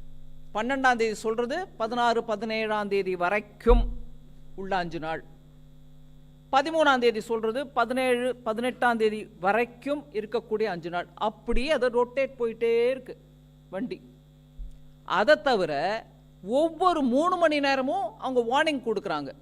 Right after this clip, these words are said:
என்ன ஆக போகுது, எங்க மழை கொட்ட போகுது, எப்படி இருக்க போகுதுன்றது ஒரு சின்ன மெசேஜா அதையும் கொடுத்துட்டே போறாங்க. அதனால எங்களுக்கு முன்னெச்சரிக்கை கிடைக்கவில்லை அப்படின்னு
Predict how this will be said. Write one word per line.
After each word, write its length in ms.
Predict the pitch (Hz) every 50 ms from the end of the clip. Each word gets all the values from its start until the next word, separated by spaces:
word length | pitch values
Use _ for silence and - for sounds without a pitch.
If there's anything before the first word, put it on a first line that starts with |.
| - -
என்ன 260 | - 247 262 269 254
ஆக 160 | 233 220 214
போகுது, 680 | 190 202 185 175 165 185 196 190 185 170 139 123 131 151 - - - - - - - -
எங்க 280 | - 226 269 285 269 277
மழை 220 | 247 226 240 247
கொட்ட 220 | - 214 190 - 170
போகுது, 440 | 147 165 160 165 165 180 180 175 170
எப்படி 240 | 196 208 - 254
இருக்க 180 | 247 208 190 196
போகுதுன்றது 520 | 165 170 165 160 185 202 214 285 294 403
ஒரு 100 | 370 311 -
சின்ன 220 | - 269 269 269 254
மெசேஜா 360 | 233 220 - 240 226 208 269
அதையும் 360 | 277 233 214 208 277 269 262
கொடுத்துட்டே 360 | 240 226 196 208 208 214 220 214
போறாங்க. 260 | 214 190 165 143 123 - - _ - - - - - - - - - - - - - - - - - - - - - _ - -
அதனால 460 | - 190 202 214 240 269 285 262 240
எங்களுக்கு 400 | 220 214 208 220 208 - 190 180
முன்னெச்சரிக்கை 1160 | 175 185 208 233 269 294 320 311 311 - - 294 285 269 269 269 - - 269 262 254 - -
கிடைக்கவில்லை 1040 | - - 208 220 247 240 - - 254 233 220 220 220 220 220 226 240 226 208 180 170
அப்படின்னு 300 | 180 175 - 226 240 240